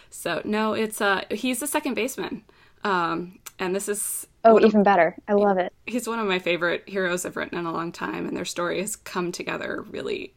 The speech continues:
Speaker 1: It's just it's just a really great book. Anyway,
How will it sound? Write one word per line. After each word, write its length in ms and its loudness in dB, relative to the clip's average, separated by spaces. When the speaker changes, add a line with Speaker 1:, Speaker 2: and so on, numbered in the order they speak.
Speaker 1:
It's 180 -4
just 260 -4
it's 200 0
just 180 0
a 60 4
really 200 2
great 220 -4
book. 240 -6
Anyway, 440 6